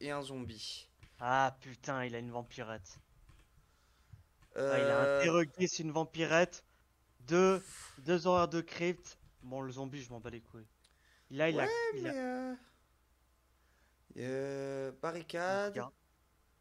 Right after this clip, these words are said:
Speaker 1: Barricade piège.
Speaker 2: Le vampire va te faire chier, hein, je te le dis tout de suite.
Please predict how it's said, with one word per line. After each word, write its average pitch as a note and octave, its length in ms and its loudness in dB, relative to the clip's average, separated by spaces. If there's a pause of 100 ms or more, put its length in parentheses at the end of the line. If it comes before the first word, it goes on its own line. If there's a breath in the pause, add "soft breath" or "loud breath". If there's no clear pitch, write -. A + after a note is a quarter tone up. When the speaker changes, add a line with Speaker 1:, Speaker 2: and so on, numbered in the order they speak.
(1040)
Speaker 1:
Barricade B2 400 -8
piège. D#3+ 500 -8 (1700)
Speaker 2:
Le C#3+ 140 -4
vampire E3 380 0
va C#3+ 120 -2
te - 80 -20
faire C3 200 -6
chier, - 260 -14
hein, A2 80 -20 (160)
je - 40 -20
te C3 60 -18
le B2+ 60 -16
dis B2 120 -20
tout C3+ 140 -20
de B2+ 60 -20
suite. - 340 -20